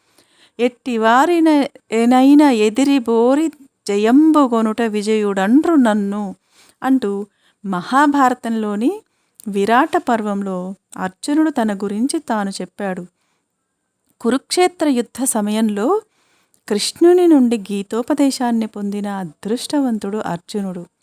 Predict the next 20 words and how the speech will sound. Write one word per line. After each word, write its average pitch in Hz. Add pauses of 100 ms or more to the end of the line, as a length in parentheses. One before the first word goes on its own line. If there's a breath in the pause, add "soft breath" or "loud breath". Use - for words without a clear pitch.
(640)
విలువిద్యలో 294
ప్రపంచమేటిగా 262
పేరు 208
పొందినవాడు 220
అర్జునుడు. 180 (720)
ఇంద్రుని 214
వరప్రసాదాన 247 (500)
కుంతి 247
కుమారుడైన 262
అర్జునుడు 202 (460)
గోవు 240
అనే 240
పదానికి 208
గల 220
ఒక 349
అర్థము. 185 (640)
వెనుకటి 240
రోజుల్లో 302
వేటాడే 262
వేటగాళ్లకు, 233